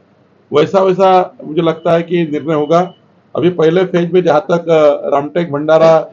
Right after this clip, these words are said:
गोंदिया, गडचिरोली है तो ये तो, अ, भंडारा हमारे पास ही है, अ,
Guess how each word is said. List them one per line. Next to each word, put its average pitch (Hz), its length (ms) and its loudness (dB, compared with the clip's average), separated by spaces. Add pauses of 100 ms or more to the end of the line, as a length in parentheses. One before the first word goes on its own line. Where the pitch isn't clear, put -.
(300)
गोंदिया, 151 300 -2
गडचिरोली 160 560 -2
है 165 180 6 (840)
तो 175 40 -4
ये 190 140 2
तो, 202 320 2
अ, 156 480 0
भंडारा 160 640 0
हमारे 165 240 2
पास 170 300 -2
ही 170 60 -2
है, 165 260 4
अ, 156 100 -12